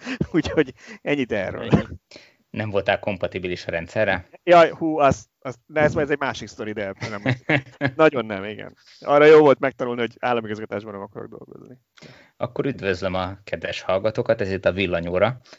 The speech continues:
Speaker 3: a Villanyautósok heti podcast műsora. A mikrofonnál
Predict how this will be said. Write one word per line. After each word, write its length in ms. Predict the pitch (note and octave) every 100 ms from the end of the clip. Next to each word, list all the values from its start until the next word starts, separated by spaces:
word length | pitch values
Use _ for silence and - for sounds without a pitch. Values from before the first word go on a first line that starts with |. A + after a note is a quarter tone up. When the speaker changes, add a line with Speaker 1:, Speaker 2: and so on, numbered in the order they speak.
| -
Speaker 3:
a 80 |
Villanyautósok 680 | F#2 F2+ E2+ F2 E2 D#2+ G#2
heti 240 | - - D#2+
podcast 540 | - E2 - D2+ -
műsora. 460 | F2+ - A#2 B2+ B2+ - - _
A 100 | -
mikrofonnál 840 | G2 F#2+ G2 - F2+ F2 F2 F2